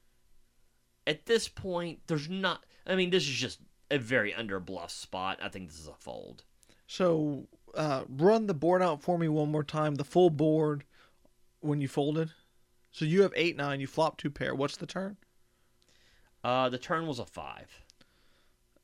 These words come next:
Speaker 2: Okay.
Speaker 1: So it did bring in the open-ended straight for seven nine. Uh, and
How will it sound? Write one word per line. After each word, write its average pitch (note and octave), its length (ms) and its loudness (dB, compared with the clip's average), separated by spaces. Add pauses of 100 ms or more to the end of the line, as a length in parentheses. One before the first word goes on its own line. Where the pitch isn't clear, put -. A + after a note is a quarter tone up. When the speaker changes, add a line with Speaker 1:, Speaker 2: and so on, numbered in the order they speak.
(160)
Speaker 2:
Okay. C#3 400 -4 (880)
Speaker 1:
So G2 480 -4
it C#3+ 180 -2
did D#3+ 240 0
bring D3+ 240 -4
in B2+ 520 -4
the A#2+ 180 -8
open-ended G#2+ 600 -4
straight D2 480 -10 (260)
for F#2 140 -10
seven E2 380 -10
nine. B1 320 -14 (1900)
Uh, F#2 640 -6
and F2+ 500 -6